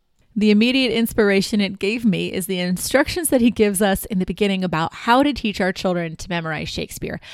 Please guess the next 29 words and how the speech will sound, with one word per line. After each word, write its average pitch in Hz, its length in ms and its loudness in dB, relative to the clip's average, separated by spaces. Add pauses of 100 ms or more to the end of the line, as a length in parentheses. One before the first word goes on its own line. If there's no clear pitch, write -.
(460)
Basically, 240 540 4
the 185 160 -4
book 226 260 2
begins 311 360 0
with 214 100 -4
an 208 80 -2
argument 175 500 -4
that 156 320 -6
if - 180 -10
we - 100 -16
can 320 220 -6
get 233 200 -4
our 196 100 0
children 170 300 -6
to 170 100 -10
memorize 175 480 -2
a 180 60 -10
little 175 200 -4
bit 160 140 -6
of 151 100 -10
Shakespeare, 170 560 -6
we're 165 100 -8
going 185 260 0
to 247 100 -4
grant 170 320 -6
them 151 160 -6
entry. 156 540 -8 (920)
Ludwig 208 420 2 (100)
White 165 380 -8